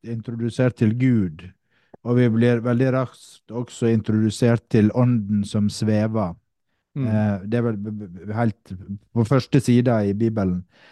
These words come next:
Speaker 1: Hvor var Jesus hen da?
Speaker 2: <laughs> Det blir, ja, du spør morsomt, og unnskyld at jeg ler, men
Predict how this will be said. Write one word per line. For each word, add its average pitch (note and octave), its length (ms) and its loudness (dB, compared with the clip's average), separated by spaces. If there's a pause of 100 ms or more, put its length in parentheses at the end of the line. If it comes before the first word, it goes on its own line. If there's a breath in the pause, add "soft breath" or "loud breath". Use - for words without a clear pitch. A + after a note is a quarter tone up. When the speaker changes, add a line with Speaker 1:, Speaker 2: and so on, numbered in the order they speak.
(120 soft breath)
Speaker 1:
Hvor G3 160 4
var G#3+ 160 2
Jesus G3+ 480 -2
hen C#3 160 -4
da? A2 300 -4 (680)
Speaker 2:
<laughs> - 200 -10 (1160 loud breath)
Det C3 480 -2
blir, B2+ 220 -4 (340 loud breath)
ja, C#3 320 0
du A#2+ 100 0
spør A#2 280 -2
morsomt, A2 420 -6
og C3+ 80 -6
unnskyld A#2+ 300 -2
at B2 80 0
jeg A2+ 80 2
ler, A2 180 0
men B2 240 -6